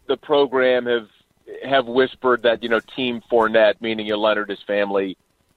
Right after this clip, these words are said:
went, went to Les Miles even before he was dismissed and said, "Hey, look, we understand he's got a future. Let's, let's not jeopardize that. You know, there's so many talented guys on the, on this roster." And,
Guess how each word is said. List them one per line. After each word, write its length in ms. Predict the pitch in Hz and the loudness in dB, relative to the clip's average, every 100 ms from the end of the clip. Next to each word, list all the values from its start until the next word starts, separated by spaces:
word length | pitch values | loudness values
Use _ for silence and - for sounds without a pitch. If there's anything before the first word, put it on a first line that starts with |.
| _ - - - | _ -20 -12 0
went, 240 | 185 180 _ | 2 2 _
went 220 | 180 196 | 0 0
to 100 | 175 | 0
Les 280 | 160 156 143 | 2 2 0
Miles 320 | 147 143 135 127 | 0 2 2 0
even 240 | 131 131 | -8 -6
before 340 | 123 - 127 | -8 -4 -4
he 80 | 123 | -4
was 140 | 120 - | -8 -14
dismissed 480 | 117 - 127 113 - | -14 -8 -6 -6 -6
and 120 | 120 | -4
said, 120 | 131 | 0
"Hey, 120 | 127 | 2
look, 220 | 120 104 _ _ 98 _ _ _ 127 123 | 4 2 _ _ -20 _ _ _ -20 -12
we 160 | 131 156 | -2 0
understand 440 | 143 117 135 127 | 0 -2 0 0
he's 100 | 113 | 0
got 140 | 120 110 | -2 -2
a 40 | |
future. 440 | - 123 113 120 | -2 -4 -2 0
Let's, 240 | 117 123 - - | 2 0 0 -2
let's 200 | 123 - | -2 0
not 180 | 123 107 | -2 0
jeopardize 520 | - 113 113 110 104 - | 0 0 2 2 2 2
that. 260 | 107 104 - _ - | 2 2 -2 _ -8
You 80 | 113 | -4
know, 20 | |
there's 220 | 113 107 - - | -4 -4 -14 -8
so 100 | 131 | -8
many 140 | 120 | -6
talented 400 | 120 113 110 104 | -2 0 0 0
guys 320 | 113 107 101 | 2 4 2
on 120 | 107 | -2
the, 80 | 101 | -6
on 200 | - 107 | -6 -6
this 180 | 98 - | -6 -2
roster." 540 | 110 110 98 98 87 - _ _ _ _ _ _ | 2 2 0 -8 -10 -12 _ _ _ _ _ _
And, 460 | - 156 151 151 | 2 2 2 -4